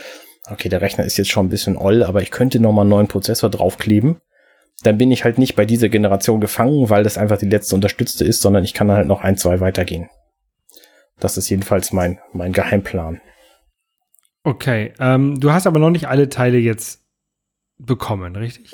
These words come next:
Speaker 1: Richtig. Ich hab jetzt ein paar Teile schon bekommen und ich krieg aber noch ein großes Paket nächste Woche, wo ein Großteil des Restes drin ist. Und wie gesagt, diese,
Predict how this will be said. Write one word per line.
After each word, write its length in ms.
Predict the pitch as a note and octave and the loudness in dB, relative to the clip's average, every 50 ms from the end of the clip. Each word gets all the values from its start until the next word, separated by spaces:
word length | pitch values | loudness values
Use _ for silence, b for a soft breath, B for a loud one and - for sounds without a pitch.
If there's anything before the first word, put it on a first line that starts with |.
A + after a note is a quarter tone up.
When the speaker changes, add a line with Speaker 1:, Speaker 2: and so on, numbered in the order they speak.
| - - A2+ | -10 -4 -2
Speaker 1:
Richtig. 400 | B2 A2+ - - - G2 - G#2 | -2 -2 -2 -4 -6 -8 -6 -6
Ich 120 | G#2+ - | -4 -2
hab 140 | D3 E3 - | -2 0 0
jetzt 180 | E3+ D#3+ - - | 0 0 2 0
ein 100 | B2 A2+ | 0 0
paar 200 | - - A#2+ E3+ | 0 -2 -4 -4
Teile 300 | - - - D#3 E3+ D#3+ | -4 -2 -2 -2 -2 -2
schon 220 | D3 - D3+ D3 D3 | -2 0 0 0 0
bekommen 480 | D3 - - C#3 D3+ E3 E3 E3+ E3 | 0 0 -2 -2 0 0 0 0 -2
und 320 | - - B2 B2 B2 - - | -2 0 0 0 0 -2 -6
ich 120 | A2 - | -10 -6
krieg 220 | - - D3+ - | -4 -4 -2 -2
aber 160 | A#2+ A2+ A#2 A#2 | 0 2 2 2
noch 140 | A#2+ A#2 | 2 0
ein 100 | A2+ G#2+ G#2+ | 0 0 0
großes 360 | A2 A#2 C#3+ C#3+ - A#2 - | 0 0 0 -2 -2 -6 -6
Paket 400 | - A#2 - - - C3 B2+ - | -6 -8 -6 -2 -2 -2 2 2
nächste 320 | B2 B2+ - - B2+ A2+ | 0 0 0 -2 0 2
Woche, 340 | A#2 A#2 A2 - C3 A#2+ - B B B B B B B B B B B B | 2 0 2 2 2 0 0 B B B B B B B B B B B B
wo 360 | C3 A#2 A#2+ G#2+ G#2 - - - _ | -2 0 2 2 2 0 -4 -8 _
ein 280 | A2+ A2+ G#2 G2+ G2+ | -4 -2 -2 -2 -2
Großteil 540 | - A#2+ A2+ C#3+ E3+ - - - - B2+ B2+ | 2 2 4 4 4 2 -2 0 2 2 2
des 180 | A2 G#2 - G#2+ | 2 0 0 0
Restes 440 | G2 B2 E3 - - E3+ E3+ - | 0 0 0 0 0 -2 -2 -2
drin 240 | - - - - F3+ | -2 -2 -2 0 2
ist. 180 | F#3 F#3 - - | 0 0 0 0
Und 160 | C3 B2+ A#2+ | 0 0 2
wie 60 | C3+ | 2
gesagt, 400 | C#3+ B2+ G#2 C#3+ A#2+ - - - | 2 2 2 2 0 -2 -2 -2
diese, 340 | B2 B2 A#2+ A#2 A2+ A2+ | -2 0 2 2 2 2